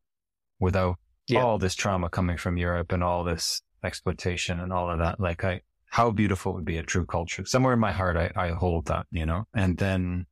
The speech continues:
Speaker 1: what it is and what relations I see represented in film.
Speaker 2: Yeah. On my YouTube channel, I was actually able to meet with Dan Trachtenberg, the director of Prey.
Speaker 1: Oh, yeah.
Speaker 2: And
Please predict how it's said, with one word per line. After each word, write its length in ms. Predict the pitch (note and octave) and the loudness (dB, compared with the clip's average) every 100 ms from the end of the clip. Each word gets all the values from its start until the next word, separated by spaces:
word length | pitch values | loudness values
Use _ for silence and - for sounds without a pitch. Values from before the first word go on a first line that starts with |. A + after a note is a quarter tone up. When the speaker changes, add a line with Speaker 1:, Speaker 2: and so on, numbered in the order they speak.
| _ | _
Speaker 1:
what 320 | F#2+ F#2 F#2+ | -2 0 0
it 160 | F2+ F2 | 0 0
is 680 | G#2 G#2 G#2 G2 - - - _ _ _ _ _ _ | 2 2 0 -2 -2 -4 -6 _ _ _ _ _ _
and 240 | G2 F#2 D#2+ | 0 2 2
what 260 | A2 A2+ - | 2 2 2
relations 580 | G#2 G#2 G#2+ - A#2 A2 | 2 4 2 2 4 4
I 100 | G2 | 2
see 220 | - A2+ | 2 2
represented 520 | G#2 G2 G2+ G2 G2 | 2 0 0 2 0
in 100 | F#2+ | 0
film. 380 | F#2 - G#2+ D#3+ - _ | -2 0 0 0 -6 _
Speaker 2:
Yeah. 420 | B2 B2+ B2+ B2 A#2 - | 0 2 2 0 -4 0
On 160 | C3+ | 2
my 160 | D3 C3 | 2 2
YouTube 400 | B2 A#2+ C3+ B2+ | 2 0 -2 -2
channel, 340 | - B2 A#2 | 2 2 2
I 80 | A#2 | 0
was 120 | A2 | 2
actually 480 | A#2 - - A#2+ A#2 | 0 0 0 0 2
able 200 | A2+ A2+ | 0 -2
to 180 | - G#2+ | 0 0
meet 360 | B2 A#2 A#2 B2 | 2 2 2 0
with 280 | A#2 G#2+ G2 - | 2 2 0 -4
Dan 300 | G#2 G#2 G2+ | -2 0 -2
Trachtenberg, 680 | - G#2 G#2 A#2 G#2+ A#2+ A2+ | -2 -2 0 -2 0 0 0
the 80 | G#2+ | -2
director 540 | G#2 G#2 G2+ - G#2+ | 0 0 -2 -2 -2
of 320 | A2 G2+ G2 | 0 -2 -2
Prey. 380 | F#2 - G#2 A#2 - _ _ _ _ _ _ | -4 -2 0 -2 -6 _ _ _ _ _ _
Speaker 1:
Oh, 200 | C3 D3 | 0 2
yeah. 180 | B2 A2 _ _ _ - | 0 -2 _ _ _ 0
Speaker 2:
And 540 | C3+ C3 B2 A#2+ B2+ | 4 4 4 0 -4